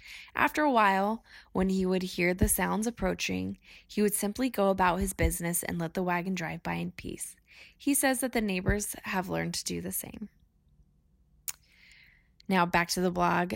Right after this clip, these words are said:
She says, "I was comfortable with the whole story about waking up and seeing a cowboy who wasn't there until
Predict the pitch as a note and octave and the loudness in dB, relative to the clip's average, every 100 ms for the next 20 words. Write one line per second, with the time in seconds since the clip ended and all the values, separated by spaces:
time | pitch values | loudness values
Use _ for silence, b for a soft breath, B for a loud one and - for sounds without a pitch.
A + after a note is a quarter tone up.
0 | - - A3 - G3 F#3 F#3+ - G#3+ B3 | -4 0 2 4 4 4 2 4 4 4
1 | C4+ - - E4+ B3 G3+ F#3 F#3 F#3+ G3+ | 2 2 0 0 2 4 4 2 0 2
2 | A#3+ B3+ - G3+ F#3 F3+ D3 F#3 F3+ F#3+ | 2 2 2 2 2 2 2 0 -2 -2
3 | D#3+ E3 F3+ F#3 - G3+ G#3+ A3 - G3+ | -2 -2 -2 -2 0 0 0 -2 2 2
4 | F#3+ F#3 F#3+ A3 A#3 C4 D#4+ F#4+ F4+ A#3+ | 2 0 0 0 0 2 0 -2 0 2
5 | A3+ A#3 - A3+ A3+ | 2 -2 -2 0 0